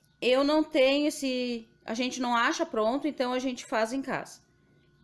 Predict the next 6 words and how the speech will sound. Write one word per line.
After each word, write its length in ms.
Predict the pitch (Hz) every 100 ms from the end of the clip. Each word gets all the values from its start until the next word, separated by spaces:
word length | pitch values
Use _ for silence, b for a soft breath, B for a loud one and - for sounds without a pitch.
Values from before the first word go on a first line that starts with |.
| _
Eu 140 | 247 330
coloco 540 | 440 392 269 285 294
o 60 | 294
leite 600 | 247 220 208 214 - 294
pra 140 | 233
esquentar. 840 | 220 - 233 240 220 180 208 -